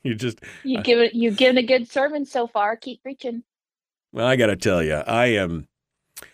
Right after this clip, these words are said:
Speaker 1: I'm just, I'm just disheartened by watching this 'cause, again, I have been talking about this factor specifically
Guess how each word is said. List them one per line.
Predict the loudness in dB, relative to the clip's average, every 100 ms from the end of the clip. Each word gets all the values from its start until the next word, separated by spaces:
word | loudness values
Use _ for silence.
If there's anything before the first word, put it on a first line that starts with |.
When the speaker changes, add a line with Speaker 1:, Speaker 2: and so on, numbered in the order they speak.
| _ _ _ _ _ _
Speaker 1:
I'm | -4 0
just, | 0 0
I'm | -2 0
just | 0 0
disheartened | 0 0 4 2 2 -4 -2
by | 0
watching | 2 2 0 -2 -2
this | -2 -4
'cause, | -4 -4
again, | -2 0 2
I | 2
have | 0 -2
been | -2
talking | 0 0 0 0
about | 0 0 0
this | 0 0 0
factor | 0 0 0 -2 -2 -4 -10 -20 -20 -20 _
specifically | -4 -2 2 2 2 0 -2 -2 -2 -4